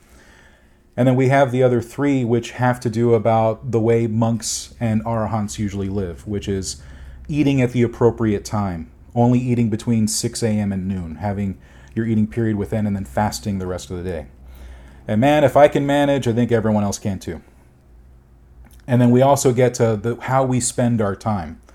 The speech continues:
On these uposatha days, on these poya days, how are we spending our time?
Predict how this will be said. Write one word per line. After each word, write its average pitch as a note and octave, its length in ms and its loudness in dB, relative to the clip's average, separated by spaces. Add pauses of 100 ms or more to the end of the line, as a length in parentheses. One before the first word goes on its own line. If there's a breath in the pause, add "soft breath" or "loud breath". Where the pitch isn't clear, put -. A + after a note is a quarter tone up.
(420 soft breath)
On C3 320 6
these A#2+ 240 2
uposatha A#2+ 600 2
days, A2 280 0
on A2+ 140 0
these A2+ 160 -2
poya A2+ 500 0
days, G#2 300 -4
how A#2+ 260 -2
are A#2+ 80 2
we A2 120 -2
spending F#2+ 380 -8
our F2 100 -10
time? E2+ 340 -14